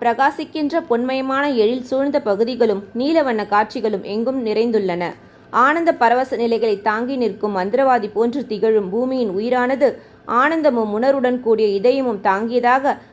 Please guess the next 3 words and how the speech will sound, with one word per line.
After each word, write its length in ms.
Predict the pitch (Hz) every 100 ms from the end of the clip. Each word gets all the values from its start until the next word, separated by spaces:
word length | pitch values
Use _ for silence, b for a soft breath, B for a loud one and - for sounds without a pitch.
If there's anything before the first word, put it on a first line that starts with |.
| B
அக்கறையற்றதாக, 1000 | 247 247 339 302 247 285 254 240 226 214
தெய்வீக, 500 | 208 254 277 285 277 226 B B -
ம், 260 | 240 247